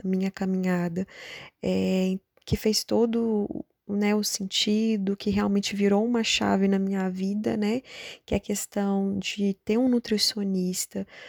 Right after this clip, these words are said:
porque a gente fica com medo, a gente fica com medo de comer, de não comer. <laughs> Então, assim,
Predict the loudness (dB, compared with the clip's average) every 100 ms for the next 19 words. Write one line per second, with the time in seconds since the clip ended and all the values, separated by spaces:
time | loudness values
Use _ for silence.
0 | -20 -8 -8 -2 -2 0 -2 -2 0 0
1 | 0 2 4 4 2 2 0 0 -2 -6
2 | -8 -2 0 0 0 0 0 0 2 4
3 | 6 6 4 2 -8 -20 -12 0 4 6
4 | 4 6 6 8 8 8 6 2 -2 -4
5 | -6 -6 -8 -10 -8 -6 -6